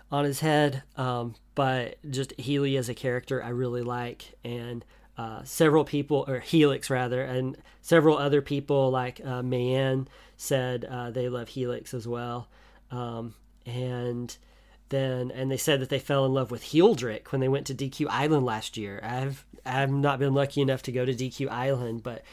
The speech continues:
seeing Healdrick, now I'm kind of intrigued. I'm like, "Hmm, Healdrick? I don't, this is information I don't know about." Um, I would like to go to D Q Island and also <laughs> fall in love with Healdrick, um, because that sounds really cool.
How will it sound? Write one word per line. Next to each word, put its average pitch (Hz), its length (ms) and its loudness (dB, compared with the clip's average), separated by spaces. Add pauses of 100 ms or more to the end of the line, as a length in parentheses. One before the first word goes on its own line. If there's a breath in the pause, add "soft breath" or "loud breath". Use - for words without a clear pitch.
(160 loud breath)
seeing 143 280 4
Healdrick, 135 600 2
now 127 240 0
I'm 131 100 0
kind 131 180 0
of 117 120 -2
intrigued. 117 680 -2
I'm 113 140 -6
like, 113 160 -8
"Hmm, 180 400 0
Healdrick? 143 580 0
I - 120 -6
don't, 135 200 -4 (100)
this 127 180 -2
is 139 120 4
information 135 600 2
I 135 100 2
don't 147 160 0
know 175 160 4
about." 110 420 -2 (380 loud breath)
Um, 113 460 -4 (240)
I 120 120 -4
would 135 140 0
like 156 160 2
to 139 80 -8
go 147 100 2
to 139 120 2
D 131 160 -4
Q 135 180 -2
Island 139 320 0
and 143 160 -2
also 131 340 -2
<laughs> - 20 -10
fall 110 220 -8 (140)
in 135 80 2
love 156 240 4
with - 220 4
Healdrick, 131 580 0 (360 loud breath)
um, 123 280 4
because 127 300 0
that 127 160 -4
sounds 135 220 -2
really 135 200 2
cool. 139 340 0